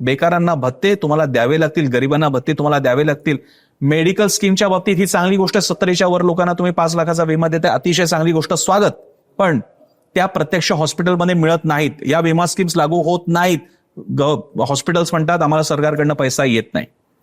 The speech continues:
त्यामुळे त्याचं असेसमेंट झाल्या पाहिजे, त्या स्कीमचं नक्की होतंय काय ते बघावं लागेल. लोकांच्या हातात पैसा आला पाहिजे, शिक्षण, आरोग्य व्यवस्था सुधारली पाहिजे, जी सुधारलेली नाही. या पुढच्या महत्वाचा तरुणाईच्या असंतोषाची कारणं ठरणार आहेत, हाताला काम नाही आणि शिक्षणामध्ये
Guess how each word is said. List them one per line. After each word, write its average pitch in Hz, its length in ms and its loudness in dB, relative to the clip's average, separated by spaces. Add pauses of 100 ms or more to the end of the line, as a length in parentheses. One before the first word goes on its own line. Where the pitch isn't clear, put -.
(480)
त्यामुळे 151 220 0
त्याचं 156 200 0 (120)
असेसमेंट 214 480 0
झाल्या 170 260 2
पाहिजे, 160 220 0
त्या 156 140 2
स्कीमचं 147 440 0
नक्की 131 220 -2
होतंय 131 320 0
काय 160 160 0
ते 147 100 -4
बघावं 113 360 0
लागेल. 170 280 0 (460)
लोकांच्या 147 360 0
हातात 143 160 -2
पैसा 180 360 0
आला 185 140 2
पाहिजे, 185 360 0 (300)
शिक्षण, 214 460 0 (100)
आरोग्य 170 540 0
व्यवस्था 139 580 -2 (140)
सुधारली 127 420 -2
पाहिजे, 147 240 2
जी 135 120 -2
सुधारलेली 139 520 0
नाही. 143 200 0 (500)
या 160 260 2
पुढच्या 196 440 0
महत्वाचा 170 520 0
तरुणाईच्या 175 680 0
असंतोषाची 165 640 -2
कारणं 151 320 0
ठरणार 143 320 0
आहेत, 151 140 0
हाताला 143 380 0
काम 147 380 0
नाही 165 200 0
आणि 139 200 0
शिक्षणामध्ये 139 760 0